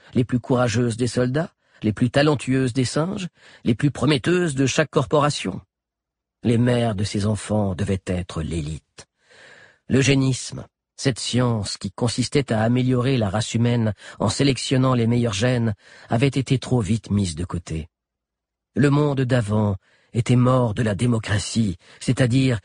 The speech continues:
de cette idée folle de laisser la majorité aux crétins, aux idiots, aux incultes. Le monde d'avant était mort parce qu'il avait oublié une évidence. Le pouvoir devait être confié aux plus brillants,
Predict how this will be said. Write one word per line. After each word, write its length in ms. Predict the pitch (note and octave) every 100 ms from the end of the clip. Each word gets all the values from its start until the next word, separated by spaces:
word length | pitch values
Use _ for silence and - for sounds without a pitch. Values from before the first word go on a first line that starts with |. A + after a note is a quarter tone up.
| - -
de 80 |
cette 240 | C3+ D3+ -
idée 200 | D3 C#3
folle 380 | - E3+ E3 C3
de 80 |
laisser 340 | B2 C3+ - D#3+
la 120 | B2
majorité 560 | C3+ C3 C3+ C#3 E3+ D#3+
aux 80 |
crétins, 500 | A#2+ C3+ - D3+ D#3 - _ -
aux 80 | B2+
idiots, 460 | C#3 B2+ D3 D3 - _
aux 180 | - C3
incultes. 500 | C3+ - D#3 D3 - _ _ _ _ _
Le 120 | C#3+
monde 240 | C#3+ D3 C3
d'avant 320 | C3+ A#2+ C3
était 240 | A#2+ A2+
mort 400 | G#2 A#2 A2+ A#2+ - _ -
parce 180 | A2+ -
qu'il 140 | C3+
avait 260 | A#2 A#2 C3+
oublié 380 | G#2+ G#2+ A#2+ -
une 160 | A2+ A2+
évidence. 720 | B2+ A2 G2 A#2+ A#2 - F2+ - _ _ _
Le 140 | - A2+
pouvoir 560 | - D#3 B2+ D3 D3+
devait 180 | C#3 C3
être 220 | C#3+ C#3 B2+
confié 600 | C#3 C3 - C3 C#3 -
aux 140 | C#3+
plus 280 | - C3+ D#3+
brillants, 540 | D3 D3+ D3+ D#3 G2+